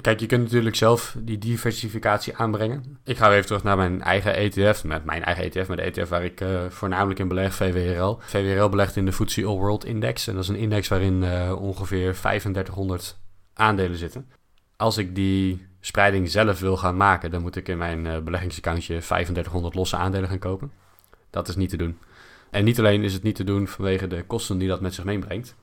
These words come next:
Hè, als ik vijfendertighonderd keer één aandeel moet kopen van al die bedrijven, is, ja, is misschien mijn beleggingsportefeuille helemaal niet zo groot. Maar het is ook nog een keer de verdeling van de bedrijven die in die index zitten. Microsoft is meer waard dan een ander bedrijf in die index. Dus er zit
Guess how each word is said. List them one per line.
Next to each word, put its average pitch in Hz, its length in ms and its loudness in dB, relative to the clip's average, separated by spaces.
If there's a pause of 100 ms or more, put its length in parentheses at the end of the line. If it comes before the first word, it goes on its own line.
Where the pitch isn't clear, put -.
Hè, 107 140 -12
als 110 140 -8
ik 90 120 -10
vijfendertighonderd 90 720 -2
keer 90 320 -4 (100)
één 98 240 -4
aandeel 95 280 0
moet 87 140 -4
kopen 90 320 -6
van 87 120 -6
al 95 200 0
die 95 100 -2
bedrijven, 92 460 -2
is, - 240 -10
ja, 85 160 -8
is 80 140 -10
misschien 90 300 -6
mijn 85 120 -4
beleggingsportefeuille 98 680 -2
helemaal 101 220 -6
niet - 80 -8
zo 98 80 -6
groot. 127 160 -10 (480)
Maar 101 100 4
het 101 80 0
is - 60 -2
ook 120 80 2
nog 107 120 2
een 98 60 0
keer 98 240 2
de 98 120 -6
verdeling 98 560 0
van 87 260 -4
de 85 100 -4
bedrijven 92 400 0
die - 100 -6
in 104 120 -2
die 87 140 -2
index 104 260 -2
zitten. 110 300 -6 (460)
Microsoft 95 560 0
is 87 100 -4
meer 98 220 2
waard 85 400 0
dan 85 520 -2
een 82 280 -10
ander 120 280 -2
bedrijf 117 380 -2
in 123 160 -10
die 117 120 -8
index. 127 460 -8 (220)
Dus 98 240 -4
er 98 120 -6
zit 95 360 -4